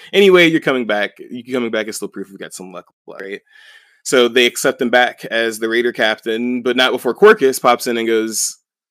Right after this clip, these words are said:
"Hey, I'm not gonna recognize him as the Raider captain.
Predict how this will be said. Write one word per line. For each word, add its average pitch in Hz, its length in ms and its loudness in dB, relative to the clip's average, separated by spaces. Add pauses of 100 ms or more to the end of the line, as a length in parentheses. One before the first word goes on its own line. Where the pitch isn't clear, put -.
"Hey, 127 360 2 (760)
I'm 196 160 4
not 190 120 6
gonna 165 240 2
recognize 123 400 -2
him 107 140 -8
as 101 80 -10
the 104 100 -10
Raider 95 220 -10
captain. 95 500 -12